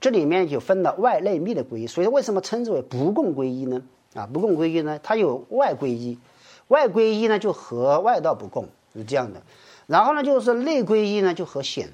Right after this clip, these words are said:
宗不共，密皈依呢和共同的密宗不共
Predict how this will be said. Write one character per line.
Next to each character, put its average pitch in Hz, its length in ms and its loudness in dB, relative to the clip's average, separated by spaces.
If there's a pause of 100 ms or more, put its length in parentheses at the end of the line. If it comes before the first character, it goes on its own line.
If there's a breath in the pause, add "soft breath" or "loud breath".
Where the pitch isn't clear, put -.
宗 220 240 -8
不 113 100 -14
共， 87 220 -14 (540 soft breath)
密 262 180 2
皈 220 160 6
依 220 180 2
呢 208 160 2
和 143 160 -2
共 185 240 -4
同 127 180 -4
的 135 60 -4
密 175 220 -2
宗 127 180 -6
不 98 120 -16
共 90 180 -16